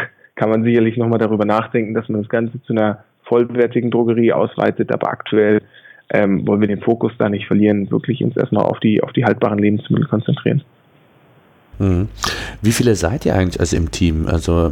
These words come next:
Speaker 2: vielleicht kannst du da mal, äh, einen kurzen Überblick geben, äh, so ein paar Zahlen auch zum Unternehmen?
Speaker 1: Klar, ähm, aktuell sind wir insgesamt fünfzehn Leute bei uns im Team, inklusive Praktikanten, Werkstudenten, Vollzeitangestellte.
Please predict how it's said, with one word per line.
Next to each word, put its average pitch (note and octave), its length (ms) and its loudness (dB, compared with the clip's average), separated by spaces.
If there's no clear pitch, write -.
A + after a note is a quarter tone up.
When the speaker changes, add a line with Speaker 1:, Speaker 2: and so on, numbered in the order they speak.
Speaker 2:
vielleicht F2+ 260 -2
kannst G2 220 -2
du G2+ 40 -6
da F#2+ 120 2
mal, F#2+ 200 2
äh, - 40 0
einen F2+ 320 -2
kurzen - 400 -2
Überblick A2 520 0
geben, G#2+ 360 2
äh, G2 60 0
so F#2+ 120 2
ein F#2+ 60 0
paar - 180 -4
Zahlen G#2 540 0
auch - 140 -4
zum - 200 -2
Unternehmen? G2 640 0
Speaker 1:
Klar, B2+ 420 -2
ähm, A2+ 320 0
aktuell A#2+ 460 0
sind A#2 280 -4
wir A2+ 460 2
insgesamt A2 720 -4
fünfzehn B2+ 560 -2
Leute B2 280 0
bei D3+ 100 0
uns D3 180 -2
im C#3+ 120 0
Team, C3+ 240 2
inklusive A#2 680 0
Praktikanten, A2+ 920 -2
Werkstudenten, G#2+ 840 -2
Vollzeitangestellte. A#2 960 0